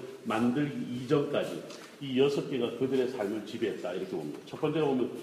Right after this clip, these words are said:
제아림, 여러분들 제라라고 하는데요. 소위 말해서 씨앗이라는 것, 농경에 대한 법조항입니다. 모에드는, 모에드는 절기예요. 정확히 말하면 어떤 특정한 때를 가리키는 게 모에드인데,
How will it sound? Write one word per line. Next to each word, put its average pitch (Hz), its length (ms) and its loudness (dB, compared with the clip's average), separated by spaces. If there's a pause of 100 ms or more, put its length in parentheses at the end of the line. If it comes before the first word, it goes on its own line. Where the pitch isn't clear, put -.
(440)
제아림, 117 840 4 (260)
여러분들 107 480 -2
제라라고 98 680 4
하는데요. 85 380 -2 (420)
소위 123 180 4
말해서 110 280 2
씨앗이라는 - 840 2
것, - 120 -8 (220)
농경에 139 1080 2
대한 104 240 -2
법조항입니다. 101 560 -4 (800)
모에드는, 156 1080 4 (420)
모에드는 151 680 4
절기예요. 127 560 4
정확히 120 340 0
말하면 120 340 4
어떤 123 460 0
특정한 - 640 2
때를 202 260 8
가리키는 101 440 0
게 101 80 -2
모에드인데, 98 960 2